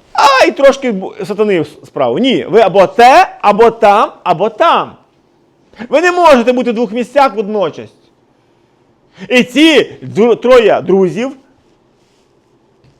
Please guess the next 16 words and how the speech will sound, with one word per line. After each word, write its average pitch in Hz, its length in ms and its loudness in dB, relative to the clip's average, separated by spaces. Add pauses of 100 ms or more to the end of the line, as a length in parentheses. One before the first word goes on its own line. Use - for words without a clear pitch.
(160)
Даніїла, 185 600 -2
вони 160 220 -8
були 165 220 -10
вірні, 180 420 -14 (240)
Біблія 120 240 -10
каже. 117 300 -16 (920)
Сказали, 127 280 -12
«Ні». 220 260 -8 (2250)
Що 277 200 -4
зробив 262 280 -4
цар? 220 360 -4 (1700)
Сказав 160 580 -2
кинути 143 320 -14
їх 117 140 -20
в - 320 -20
піч. - 320 -14